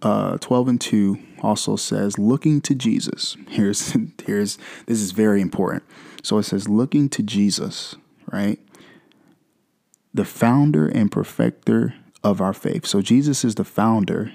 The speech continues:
and perfective, uh, perfecter, that is, of our faith. All right. We must understand that. And it says, "Looking to Jesus." So when we're looking to Jesus, our eyes must be fixed on him, right? We must be looking to him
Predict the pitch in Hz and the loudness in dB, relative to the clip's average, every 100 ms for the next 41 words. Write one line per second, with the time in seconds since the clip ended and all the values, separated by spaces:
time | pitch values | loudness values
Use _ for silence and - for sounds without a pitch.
0 | - 104 - - 104 - 95 98 - _ | -6 -6 -4 -4 -4 -2 -4 -4 -8 _
1 | - 110 95 - 104 - 123 - 92 110 | -4 -2 -2 -4 -4 0 -2 0 -4 -4
2 | - 85 71 55 - - - - - - | -6 -4 -4 -4 -6 -10 -20 -20 -20 -8
3 | - 104 98 92 - 85 - - - - | 0 2 2 0 -2 -2 -4 -12 -20 -14
4 | - 92 95 - 107 104 101 101 101 101 | -6 -2 -2 0 2 4 4 2 2 2
5 | - 113 101 92 - _ - 104 101 - | 2 2 2 0 -6 _ -4 0 0 0
6 | 101 98 107 127 127 - 104 107 101 95 | 0 2 2 4 2 2 2 2 2 0
7 | - 98 101 113 120 98 123 135 113 - | 0 0 2 2 2 2 0 0 -2 -2
8 | 90 104 107 92 - 98 - 101 110 104 | 0 2 2 0 -4 -4 0 2 2 2
9 | 95 - 90 - - 101 - - - 82 | 0 0 -4 -4 0 0 -2 -6 -2 -2
10 | 98 - 117 90 - _ - - - - | -4 0 0 0 -6 _ -20 -20 -20 -20
11 | _ 101 92 110 - - 98 101 - - | _ -2 0 0 0 2 4 2 2 0
12 | 98 101 135 - 107 - 104 101 98 98 | 2 2 2 2 2 2 -2 0 0 0
13 | - | -4